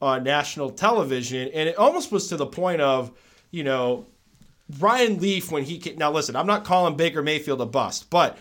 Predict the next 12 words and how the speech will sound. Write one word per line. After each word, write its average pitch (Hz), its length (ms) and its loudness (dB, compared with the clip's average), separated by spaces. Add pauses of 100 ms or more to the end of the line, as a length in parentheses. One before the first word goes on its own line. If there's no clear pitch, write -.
(160)
when 139 200 -2
Ryan 190 320 2
Leaf 202 240 2
came 175 240 0
onto 160 180 2
the 147 80 -6
scene, 160 460 -4 (160)
when 139 300 -2
he 156 140 -6
was 170 180 -2
a 151 60 -4
rookie, 143 480 -2